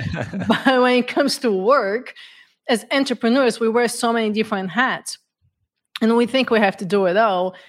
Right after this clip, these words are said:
Speaker 2: And we get bogged down with a lot of things. In reality, we could give somebody else to do or delegate or, you know, outsource or don't even do. And we
Speaker 1: Mm-hmm.
Speaker 2: doubt, and that won't even, um,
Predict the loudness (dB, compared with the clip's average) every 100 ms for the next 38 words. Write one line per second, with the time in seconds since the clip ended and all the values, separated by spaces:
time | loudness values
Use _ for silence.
0 | _ -4 -2 -2 -4 -6 -4 -2 -2 0
1 | 0 0 2 2 4 0 0 0 0 -2
2 | -4 -4 -6 -4 -2 0 2 2 -2 -4
3 | -4 -6 -14 _ _ _ -10 -8 -8 -4
4 | 0 2 2 2 -2 -4 -2 0 -2 0
5 | 0 0 0 0 0 -2 -2 -2 -2 -4
6 | -4 -2 2 2 0 -2 0 0 -2 -2
7 | 0 -2 -4 0 2 4 2 2 0 4
8 | 4 4 2 2 2 2 0 0 2 2
9 | 2 2 0 2 4 4 2 0 -2 -6
10 | -14 -20 _ _ _ -6 -4 -4 -8